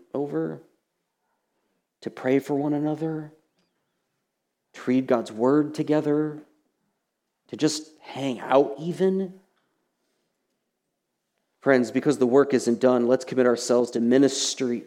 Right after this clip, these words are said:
to the ministry of Christ's word for the maturity of Christ's people in missional community. That same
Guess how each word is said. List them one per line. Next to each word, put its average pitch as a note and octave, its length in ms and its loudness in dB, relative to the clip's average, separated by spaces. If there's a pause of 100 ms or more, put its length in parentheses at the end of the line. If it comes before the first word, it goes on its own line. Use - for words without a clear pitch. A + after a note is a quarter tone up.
(300)
to C3 140 0
the A#2+ 80 6
ministry C#3+ 500 4
of B2+ 100 4
Christ's C3+ 400 0
word B2 480 4 (320)
for C#3 100 0
the C3+ 60 6
maturity D3 600 6
of C3 100 2
Christ's B2+ 300 0
people D3 580 2 (560)
in A#2 120 -10
missional C3+ 360 0
community. C#3+ 600 0 (2500)
That D3 180 4
same G3 420 8